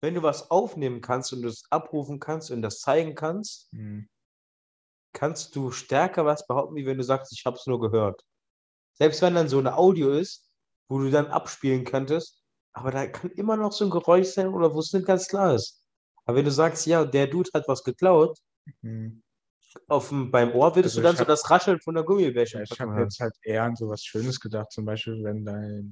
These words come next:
Speaker 2: Mom oder so gesagt hat, „Ich liebe dich“ oder, oder „Ich hab dich lieb“, so.
Speaker 1: Ja.
Speaker 2: So, das wär ja schön, das zu hören dann, wenn die halt irgendwann immer
Speaker 1: Ach
Speaker 2: da
Speaker 1: so,
Speaker 2: ist
Speaker 1: ist
Speaker 2: oder
Speaker 1: es, ist es so, dass wenn du Augen hast, die alles aufnehmen können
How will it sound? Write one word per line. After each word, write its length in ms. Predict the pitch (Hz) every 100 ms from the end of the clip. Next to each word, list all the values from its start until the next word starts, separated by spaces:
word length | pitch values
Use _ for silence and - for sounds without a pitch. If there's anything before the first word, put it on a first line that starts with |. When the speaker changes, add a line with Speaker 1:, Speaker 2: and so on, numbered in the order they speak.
| 101
Speaker 2:
Mom 300 | 104 107 117
oder 180 | 110 110
so 140 | 110
gesagt 300 | 107 107 104
hat, 100 | 104 95
„Ich 120 | -
liebe 260 | 104 107 107
dich“ 260 | 101 98
oder, 180 | 92 95 -
oder 180 | 107 98
„Ich 120 | -
hab 120 | 95
dich 160 | - -
lieb“, 220 | 101 101
so. 240 | - 98 - _ _ _ _
Speaker 1:
Ja. 220 | 113 107 - _ _ _
Speaker 2:
So, 200 | - 101 - _ _ _
das 240 | - -
wär 100 | 107
ja 100 | 107
schön, 360 | 104 - 110 110
das 220 | 104 -
zu 160 | - 104
hören 300 | 110 117 117
dann, 280 | 98 98 110 _ _ _
wenn 160 | 107 104
die 180 | 101 107
halt 320 | 98 95 - _ _ _ _ _ _ _ _ _ _ _ _ _ _ _ -
irgendwann 440 | 131 123 110 107
immer 140 | 104 101
Speaker 1:
Ach 100 | 113
Speaker 2:
da 120 | 107
Speaker 1:
so, 120 | 180
Speaker 2:
ist 80 | 190
Speaker 1:
ist 160 | 180 170
Speaker 2:
oder 60 | 180
Speaker 1:
es, 60 |
ist 180 | 180 185
es 140 | 175 -
so, 180 | 160 165
dass 260 | 143 -
wenn 160 | 135 135
du 240 | 131 127 - _ _ _ - - -
Augen 420 | 139 175 180 156
hast, 240 | 170 165 -
die 60 |
alles 300 | 123 139 -
aufnehmen 500 | 139 160 170 170 170
können 340 | - 160 175